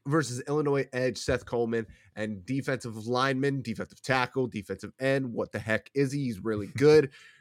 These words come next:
Speaker 1: Jerzon Newton. I am really excited about this. I got to see Olu in person against Delaware last week, and Delaware could do literally nothing against him. He's,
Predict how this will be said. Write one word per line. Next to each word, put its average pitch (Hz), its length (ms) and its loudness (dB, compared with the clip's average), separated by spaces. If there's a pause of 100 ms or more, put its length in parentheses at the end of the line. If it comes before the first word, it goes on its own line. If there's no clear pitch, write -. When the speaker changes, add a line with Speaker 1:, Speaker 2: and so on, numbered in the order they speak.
(120)
Speaker 1:
Jerzon 139 440 2
Newton. 110 400 -4 (680)
I 185 300 4
am 143 240 2
really 131 260 2
excited 120 360 -2
about 113 200 -4
this. 117 120 -8 (120)
I 139 180 2
got 147 240 0
to 120 80 -10
see 117 480 -6 (360)
Olu 127 420 0 (100)
in 135 240 -4
person 113 640 -4 (300)
against 117 500 -4
Delaware 110 460 0
last 101 360 -4
week, 107 420 -6
and 110 440 -4 (260)
Delaware 135 420 2
could 113 200 -6
do 110 280 -2
literally 113 520 -2
nothing 92 340 -12
against 87 380 -14
him. 87 140 -10
He's, 113 460 -8